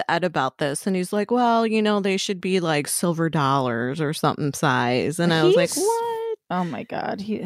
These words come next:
Speaker 1: And
Speaker 2: and
Speaker 1: I'm
Speaker 2: his,
Speaker 1: like,
Speaker 2: uh,
Speaker 1: yeah, it's so random. Like, even nipples, none of 'em are the same. Like, some women, when they <laughs> wanna breastfeed, they have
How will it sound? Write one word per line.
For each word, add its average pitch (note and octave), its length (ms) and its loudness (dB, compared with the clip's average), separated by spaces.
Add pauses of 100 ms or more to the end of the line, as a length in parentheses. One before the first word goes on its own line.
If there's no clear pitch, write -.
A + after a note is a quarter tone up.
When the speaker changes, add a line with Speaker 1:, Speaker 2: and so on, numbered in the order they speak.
Speaker 1:
And G#3+ 160 4
Speaker 2:
and - 20 4
Speaker 1:
I'm G3+ 140 4
Speaker 2:
his, F#3+ 80 2
Speaker 1:
like, - 140 0 (520)
Speaker 2:
uh, B3 40 -4
Speaker 1:
yeah, G3 480 2 (300)
it's G#3+ 160 -4
so A3+ 360 2
random. F#3 920 0 (540)
Like, B3+ 180 -2
even D#4+ 380 0
nipples, G#3+ 420 -2
none C4 220 2
of B3 80 -2
'em B3 160 0
are A#3 100 2
the A#3 120 2
same. A3+ 440 -2
Like, F3 220 -6 (140)
some B3+ 320 0
women, B3 300 0
when A3+ 120 0
they A3+ 100 2
<laughs> - 120 -2
wanna A3 180 2
breastfeed, F#3+ 460 -2
they G#3 80 2
have A3 80 -2